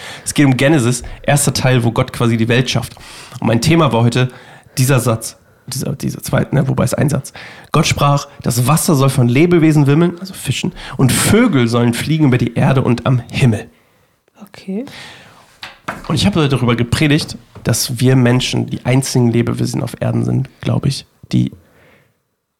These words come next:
Speaker 1: die wissen, wo sie hingehören, aber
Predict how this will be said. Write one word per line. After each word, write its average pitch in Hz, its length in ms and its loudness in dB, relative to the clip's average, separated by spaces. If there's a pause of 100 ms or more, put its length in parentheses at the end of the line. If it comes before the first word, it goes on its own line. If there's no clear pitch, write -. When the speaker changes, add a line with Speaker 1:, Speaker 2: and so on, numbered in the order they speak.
(520)
Speaker 1:
die 160 200 -4 (280)
wissen, 123 500 2
wo 123 60 4
sie 117 100 4
hingehören, 120 560 4 (480)
aber - 300 -4